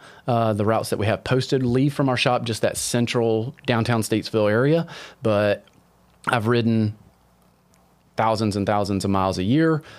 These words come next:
uh, for multiple years. I know virtually every road in all of Iredell County and the surrounding counties. I can create routes for folks depending on how many miles, whether you want a five-mile route or whether you want a two hundred-mile route.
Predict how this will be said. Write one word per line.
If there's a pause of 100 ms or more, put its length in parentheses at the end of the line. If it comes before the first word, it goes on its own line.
(140)
uh,
for
multiple
years.
I
know
virtually
every
road
in
all
of
Iredell
County
and
the
surrounding
counties. (320)
I
can
create
routes
for
folks (300)
depending
on
how
many
miles,
whether
you
want
a (240)
five-mile
route
or
whether
you
want
a
two
hundred-mile
route.